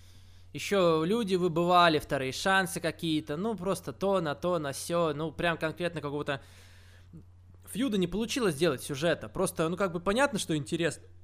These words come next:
интересные лестничные матчи. Я помню, когда-то вообще первый титул разыгрывался как раз в лестничном матче. И тут, наверное, тоже будет бодро, но как чисто сам сюжет, не очень.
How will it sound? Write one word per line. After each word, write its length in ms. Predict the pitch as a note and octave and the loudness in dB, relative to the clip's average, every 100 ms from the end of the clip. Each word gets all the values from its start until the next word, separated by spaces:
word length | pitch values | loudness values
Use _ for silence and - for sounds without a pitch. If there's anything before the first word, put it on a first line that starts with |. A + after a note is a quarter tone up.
| - - | -16 -10
интересные 500 | E3 F#3 G3 F3 D3 | 2 4 4 2 -2
лестничные 480 | E3+ D3+ - D3 | -2 -4 -6 -2
матчи. 360 | D#3+ B3 - - | 2 2 0 -4
Я 120 | C3 | -4
помню, 300 | B2+ E3+ C#3+ | -2 -2 -4
когда-то 320 | C3+ C#3+ D3+ C3 | -4 -2 -2 -4
вообще 320 | B2+ A#3 G3+ - - - | -2 0 -2 -4 -20 -2
первый 280 | F3+ E3 C#3 | 2 2 2
титул 340 | - D#3+ F#3 | -2 -2 0
разыгрывался 580 | C#3+ C3+ D3+ C#3 A#2+ - | 0 -2 -2 -2 -4 -8
как 80 | B2+ | -8
раз 140 | B2 | -6
в 40 | - | -4
лестничном 440 | D3+ C3+ - B2+ C3 | -6 -6 -10 -8 -4
матче. 400 | C3+ A#2 - - - - | -4 -6 -12 -16 -20 -16
И 80 | - | -6
тут, 160 | C4 B3+ | -4 0
наверное, 200 | A3 E3+ | 2 2
тоже 200 | F#3 D3+ | 0 0
будет 280 | D3 C3+ B2 | -2 -4 0
бодро, 420 | D#3+ F3 C#3 A#2 | 4 4 4 -2
но 320 | B2+ F3 F3 - | 0 0 0 -2
как 160 | E3 - | -6 -4
чисто 260 | G3 E3+ | -6 -4
сам 220 | D#3 F3 | -2 -2
сюжет, 560 | D3+ E3 D#3+ G#3+ A#3+ - C#3+ | -2 -4 0 0 0 -6 -4
не 120 | D3 | -2
очень. 360 | C3 A#2+ - | -2 -4 -14